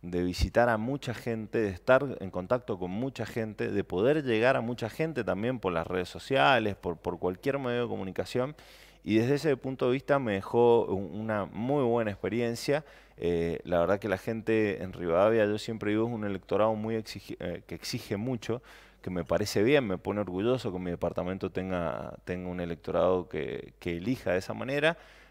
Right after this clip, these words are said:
Me parece también que, que hicimos una gran elección dentro del frente. Nosotros tuvimos unas pasos grandes porque tuvimos tres listas.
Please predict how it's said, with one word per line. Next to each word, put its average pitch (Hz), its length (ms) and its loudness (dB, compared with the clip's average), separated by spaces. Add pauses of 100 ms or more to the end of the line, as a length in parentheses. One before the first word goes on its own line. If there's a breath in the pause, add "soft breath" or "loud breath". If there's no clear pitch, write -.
Me 110 160 2
parece 135 340 4
también 131 340 2
que, 113 380 4
que 95 100 -2
hicimos 143 380 -4
una 127 220 0
gran 113 240 2
elección 151 600 -2
dentro 104 340 -6
del 101 100 -2
frente. 139 500 -2
Nosotros 98 400 -6
tuvimos 98 260 -4
unas 92 220 -6
pasos 90 560 0
grandes 120 380 2
porque 85 160 -8
tuvimos 87 340 -6
tres 95 240 -6
listas. 123 480 0